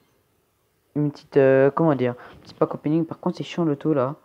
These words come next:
Je pense qu'on va enlever l'auto parce que sinon vous allez pas voir. Voilà, on va mettre ça. Alors, mon pote, il est où ? Allez, là, va. Hop, on va essayer de le tuer.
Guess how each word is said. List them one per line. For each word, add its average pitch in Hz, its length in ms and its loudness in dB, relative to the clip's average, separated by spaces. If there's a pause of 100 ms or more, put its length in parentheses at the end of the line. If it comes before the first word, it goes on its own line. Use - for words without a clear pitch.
(680)
Je - 80 -20
pense 151 140 -6
qu'on - 140 -6
va - 180 -4 (120)
enlever 160 420 0
l'auto 156 260 2
parce 143 220 -8
que 139 160 -8
sinon 147 280 -6
vous 127 200 -6
allez 123 120 -2
pas 160 200 0
voir. 143 580 -2 (1400)
Voilà, 110 220 -4
on 110 60 -4
va 107 80 -4
mettre 107 200 -8
ça. - 640 -2 (760)
Alors, 117 240 -2
mon 135 140 -8
pote, 131 320 -4
il 160 100 -2
est 143 60 0
où ? 113 140 -4 (280)
Allez, 104 240 -8
là, 104 220 -6
va. 131 440 -4 (1200)
Hop, 151 380 0
on 135 80 -8
va 135 100 0
essayer 143 240 -6
de 143 60 -4
le 147 140 -2 (300)
tuer. 160 420 -2